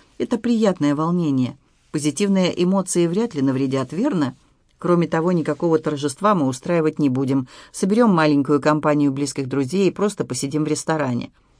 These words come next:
«Не знаю. Может, всё-таки отложить на полгода? У тебя сейчас самый опасный период». Ты когда последний раз у своего врача был? «Да не переживай ты так. Был я у врача,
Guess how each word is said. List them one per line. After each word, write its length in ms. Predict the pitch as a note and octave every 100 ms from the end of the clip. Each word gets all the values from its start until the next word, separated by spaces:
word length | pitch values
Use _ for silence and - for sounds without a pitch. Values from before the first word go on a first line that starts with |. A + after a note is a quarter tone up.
| -
«Не 200 | C#3 C#3
знаю. 580 | B2 B2+ A#2+ A#2+ B2+ - - - -
Может, 280 | D#3+ D#3 -
всё-таки 480 | - D#3+ D3 D#3 - -
отложить 500 | D#3 C#3+ D3 C#3 D3+
на 80 | D#3
полгода? 580 | C#3+ C#3 B2 E3+ F#3 C3 - _ _ -
У 60 |
тебя 240 | B2+ C#3+ C#3+
сейчас 360 | C#3+ - C#3
самый 320 | - G#3 B3+ A3+
опасный 400 | A3 G#3+ G#3+ G3
период». 460 | G#3 G3 C#3 B2 - _ _ -
Ты 60 |
когда 280 | B3 A#3 G#3+
последний 480 | - C#3 D3 C3+ C#3
раз 200 | C3+ C3
у 20 |
своего 320 | B2+ C#3+ C#3
врача 420 | C3+ D3 - C#3+ C3
был? 300 | B2+ B2 - _ _ _ _ C3+
«Да 140 | C#3
не 160 | C#3 B2+
переживай 540 | C3 B2 C3 F3 G3+
ты 120 | D#3+
так. 300 | C#3+ C3 B2 _ _ _
Был 260 | F3 B3 C4+
я 160 | D3+ C#3+
у 60 |
врача, 500 | C3+ D3 C3 C#3 C3